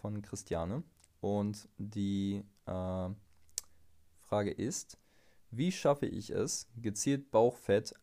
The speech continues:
abzubauen, ohne an anderen Stellen dünner zu werden?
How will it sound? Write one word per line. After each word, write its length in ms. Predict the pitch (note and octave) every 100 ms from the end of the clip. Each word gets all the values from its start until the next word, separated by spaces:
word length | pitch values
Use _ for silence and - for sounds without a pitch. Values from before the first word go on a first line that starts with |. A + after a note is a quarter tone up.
| _ _
abzubauen, 880 | G#2 A2+ - - - F#2 E2+ F2+ A2 - -
ohne 440 | A2+ A#2+ B2+ B2+
an 140 | G2+ -
anderen 380 | G2+ G#2 G#2
Stellen 380 | G2+ - F#2+ F#2
dünner 260 | F#2 F2+ E2+
zu 180 | - F#2
werden? 220 | -